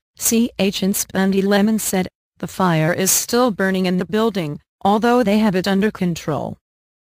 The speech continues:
It is a major incident, a major fire, given the number of fire officers at this. They will be there all night. Chief Fire Officer Chris Gare said it was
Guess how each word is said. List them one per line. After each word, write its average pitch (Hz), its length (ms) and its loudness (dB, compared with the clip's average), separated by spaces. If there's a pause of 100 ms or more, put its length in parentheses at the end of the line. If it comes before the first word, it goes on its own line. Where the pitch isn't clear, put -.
(640)
It 220 140 0
is 208 160 -4
a 214 60 2
major 220 420 2
incident, 170 640 -2 (140)
a 160 80 0
major 175 320 0
fire, 160 560 -4 (180)
given 185 280 2
the 185 60 0
number 226 380 2
of 190 140 0
fire 247 420 2
officers 196 600 0
at 185 100 -2
this. - 400 -6 (480)
They 208 140 2
will 185 180 0
be 175 240 -2
there 185 260 0
all 190 220 0
night. 165 500 -4 (1000)
Chief 175 340 -2
Fire 247 480 2
Officer 208 540 0
Chris - 300 -4
Gare 233 300 0
said 240 300 0
it 165 160 -2
was 185 340 0